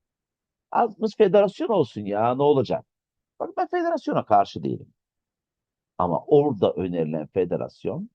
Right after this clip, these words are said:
bir şarta bağlı olur. Beş yıl geçer atıyorum. Kürtler,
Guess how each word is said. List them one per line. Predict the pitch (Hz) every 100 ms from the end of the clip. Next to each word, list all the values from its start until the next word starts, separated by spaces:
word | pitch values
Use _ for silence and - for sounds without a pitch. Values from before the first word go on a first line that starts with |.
| -
bir | 101
şarta | - 76 76 - 110
bağlı | 104 92 82
olur. | 82 - _ _ _ _ _ _ _ _ _ _ _ _ _ _ -
Beş | 277 -
yıl | 143 101
geçer | 92 98
atıyorum. | 82 - 98 90 - _ _ _ _ _ _ _ _ _ _ _ _ _ _ _ _ _ _ _
Kürtler, | 143 - 123 117 -